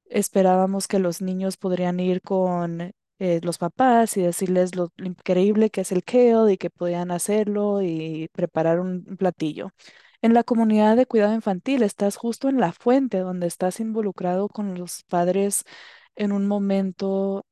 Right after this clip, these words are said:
en el, en sus vidas y en la vida de sus hijos, donde están tan enfocados en qué hacer.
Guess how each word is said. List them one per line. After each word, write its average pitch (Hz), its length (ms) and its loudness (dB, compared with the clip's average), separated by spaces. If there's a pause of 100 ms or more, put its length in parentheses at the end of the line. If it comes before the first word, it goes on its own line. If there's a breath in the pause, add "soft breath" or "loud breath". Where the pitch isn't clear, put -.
(260)
en 196 240 -2
el, 175 420 0
en 185 160 -2
sus 180 220 -10
vidas 196 340 2
y 220 40 2
en 196 80 2
la 175 100 2
vida 180 240 0
de 185 140 2
sus - 240 -8
hijos, 269 280 -2
donde 180 160 -6
están 185 240 -4
tan 202 240 0
enfocados 190 640 -2
en 165 100 -6
qué 175 140 -2
hacer. - 400 -6